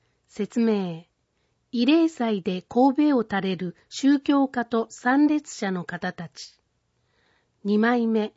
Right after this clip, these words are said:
説明。設置された祭壇の前で舞を舞う二人の巫女。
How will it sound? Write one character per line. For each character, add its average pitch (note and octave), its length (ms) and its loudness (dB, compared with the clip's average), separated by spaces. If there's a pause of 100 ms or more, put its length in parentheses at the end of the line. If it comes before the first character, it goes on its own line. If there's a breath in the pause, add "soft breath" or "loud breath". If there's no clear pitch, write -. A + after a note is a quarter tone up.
(440)
説 - 380 -6
明。 G#3 420 -2 (600)
設 A3 280 -4
置 - 140 -16
さ D4+ 200 0
れ D#4 120 4
た B3 140 0
祭 B3+ 320 0
壇 C#4 280 4
の C#4 100 4
前 C4+ 300 4
で G3 260 -8 (100)
舞 B3+ 360 2
を D4 120 4
舞 B3+ 340 4
う - 60 -10
二 - 300 0
人 D4 180 6
の F#3+ 140 0
巫 F#3 200 -4
女。 - 180 -16